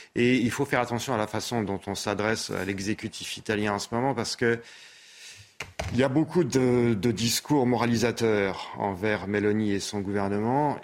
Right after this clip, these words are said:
Il faut voir que les Italiens ont le sentiment que les Français, depuis plusieurs années, les prennent de haut, les tancent, euh, les engueulent et n'ont pas pour eux,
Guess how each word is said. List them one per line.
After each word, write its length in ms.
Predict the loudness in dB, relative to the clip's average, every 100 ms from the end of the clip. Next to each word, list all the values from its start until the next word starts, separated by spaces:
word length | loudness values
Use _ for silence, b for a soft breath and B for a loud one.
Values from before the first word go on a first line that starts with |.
| -8
Il 140 | -8
faut 160 | -6 -4
voir 300 | -2 -2 -2
que 100 | -4
les 340 | -2 -4 -8
Italiens 760 | -8 -4 -2 -2 -2 0 -2 -4
ont 140 | -4
le 80 | -4
sentiment 500 | -4 -8 -4 -2 -2
que 80 | -2
les 80 | -4
Français, 880 | -4 -6 -4 -2 0 2 2 0
depuis 300 | 0 -4 -6
plusieurs 400 | -10 -6 -4 -2
années, 200 | 0 0
les 120 | 0 -2
prennent 320 | -2 0 0
de 100 | 2
haut, 260 | 2 2
les 140 | 2 0
tancent, 760 | 0 0 2 0 -2 -4 -4
euh, 180 | -2 -2
les 260 | 0 -2 0
engueulent 840 | -2 0 2 2 2 2 2 0 -2
et 160 | -2
n'ont 180 | 0 -2
pas 200 | -2 -4
pour 340 | -4 -6 -2
eux, 300 | 2 4 2